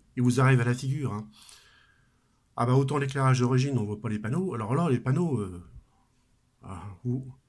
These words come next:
pouh, même si les trous, euh, dedans, euh, faits par les fusils de chasse, vous les voyez, hein, c'est,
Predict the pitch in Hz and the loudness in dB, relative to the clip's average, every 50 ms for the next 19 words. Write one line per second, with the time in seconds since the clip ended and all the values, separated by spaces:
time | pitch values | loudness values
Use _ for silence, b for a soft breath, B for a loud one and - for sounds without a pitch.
0 | _ _ - - 247 262 247 220 185 135 110 101 87 - b b b b b b | _ _ -4 -2 0 2 2 2 0 -2 -2 -4 -6 -12 b b b b b b
1 | b b b b b b b b b _ 131 143 139 135 135 127 123 131 131 - | b b b b b b b b b _ 0 0 0 2 2 2 2 2 2 0
2 | 170 156 151 147 127 117 107 107 107 104 101 98 117 120 151 156 143 131 113 104 | -4 -2 0 2 2 2 2 0 -2 -2 -2 -2 -2 0 0 2 2 0 0 0
3 | 101 98 95 95 95 95 95 95 - - 135 131 123 113 107 113 107 104 101 92 | -4 -6 -8 -8 -8 -10 -12 -12 -4 -2 -2 -2 -2 -4 -4 -4 -6 -6 -8 -10
4 | 90 - - 107 107 107 - - 165 175 175 - 117 - 101 98 107 120 147 180 | -12 -12 -12 -12 -8 -6 -2 -2 0 0 -2 -4 -6 -6 -6 -4 -2 0 2 2
5 | 196 190 170 147 139 143 135 - 117 104 101 | 2 2 2 0 -2 -4 -4 -6 -6 -6 -6